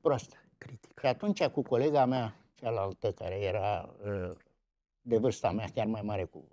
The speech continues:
Speaker 1: trei ani, am zis, "Facem în felul următor. Ne luăm din salariul nostru și îi dăm ei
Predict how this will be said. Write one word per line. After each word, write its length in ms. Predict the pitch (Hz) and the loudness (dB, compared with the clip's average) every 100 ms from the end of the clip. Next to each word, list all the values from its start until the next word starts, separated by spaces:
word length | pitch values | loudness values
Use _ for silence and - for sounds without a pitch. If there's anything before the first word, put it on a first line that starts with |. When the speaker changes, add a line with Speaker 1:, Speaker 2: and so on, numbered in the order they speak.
| _ _ | _ _
Speaker 1:
trei 180 | 82 87 | -6 -4
ani, 180 | 170 - _ _ _ _ _ | -4 -10 _ _ _ _ _
am 160 | - 127 | -4 0
zis, 220 | 165 170 | 0 0
"Facem 320 | 170 160 170 | -2 0 0
în 60 | 151 | 0
felul 220 | - 147 | 2 2
următor. 560 | 147 139 127 120 92 - - | 2 2 2 0 0 -4 -10
Ne 240 | 135 131 127 | 0 2 4
luăm 200 | 151 175 | 4 4
din 140 | 165 | 2
salariul 400 | - 120 127 127 | 2 0 2 0
nostru 480 | 110 95 113 143 - _ _ _ _ _ _ _ | -2 -6 -8 -8 -8 _ _ _ _ _ _ _
și 140 | _ 147 | _ 0
îi 80 | |
dăm 420 | 143 175 180 151 - - - _ | 2 4 2 0 -8 -16 -20 _
ei 440 | 123 113 131 - | 2 4 4 2